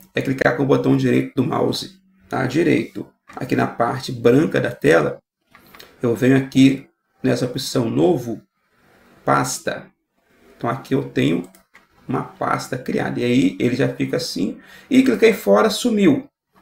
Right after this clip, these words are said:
Eu clico aqui de novo. Posso apertar a tecla F dois no teclado ou botão direito do mouse em cima da pasta,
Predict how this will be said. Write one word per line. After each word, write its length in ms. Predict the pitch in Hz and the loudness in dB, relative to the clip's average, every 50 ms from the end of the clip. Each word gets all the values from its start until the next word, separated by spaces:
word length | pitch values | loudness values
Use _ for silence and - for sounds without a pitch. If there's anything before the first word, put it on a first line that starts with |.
| _ _ _ _ _ _ - - _ - | _ _ _ _ _ _ -20 -20 _ -2
Eu 180 | - 123 120 | -2 -2 -2
clico 260 | - - 120 127 131 135 | -2 -2 -2 0 0 -2
aqui 160 | 131 - 127 | -2 -4 -4
de 120 | 127 127 | -2 -2
novo. 680 | 131 120 113 120 131 151 180 190 202 269 302 294 - - - _ _ _ _ _ _ _ _ _ _ _ _ - _ _ _ _ _ _ - _ _ _ _ _ _ _ | -2 -2 0 2 2 2 2 2 0 0 0 0 -4 -12 -20 _ _ _ _ _ _ _ _ _ _ _ _ -20 _ _ _ _ _ _ -20 _ _ _ _ _ _ _
Posso 280 | - 135 123 123 - 147 | 0 0 2 2 0 -2
apertar 500 | 135 - 127 127 - - - 123 123 120 | -2 -2 -2 -2 -2 -2 -2 0 0 0
a 40 | - | 0
tecla 420 | - - 117 120 120 127 - - - | 0 -2 -2 0 0 -2 -6 -2 0
F 320 | 120 127 120 - - - | 2 2 2 2 -4 -8
dois 340 | 139 131 127 123 127 127 123 | -6 -2 0 2 2 2 0
no 80 | 127 - | -2 -4
teclado 800 | - 117 - - - 120 113 113 - 175 - 214 226 240 247 - _ _ _ _ | -4 -4 -6 -4 -6 -4 -2 0 0 0 0 -2 -4 -6 -8 -10 _ _ _ _
ou 480 | - 143 143 151 156 185 240 277 - - - _ _ _ _ _ _ _ _ _ _ _ _ _ _ - | 2 4 4 4 4 4 4 2 0 -2 -8 _ _ _ _ _ _ _ _ _ _ _ _ _ _ -4
botão 460 | 139 131 143 127 - - 127 147 151 | 0 2 2 2 2 2 2 2 2
direito 420 | 147 151 147 135 135 139 135 - | 2 0 2 4 4 2 2 0
do 100 | - 131 | -2 -2
mouse 300 | 117 113 113 113 117 123 | 0 0 0 -2 -2 -2
em 40 | 123 | -4
cima 200 | - - 131 131 | -4 -4 -2 -2
da 100 | 123 117 | -2 -4
pasta, 680 | - - 117 113 131 - - - - - 151 175 - - | -6 -4 -2 -2 0 -2 -2 -4 -2 -2 -2 -2 -2 -8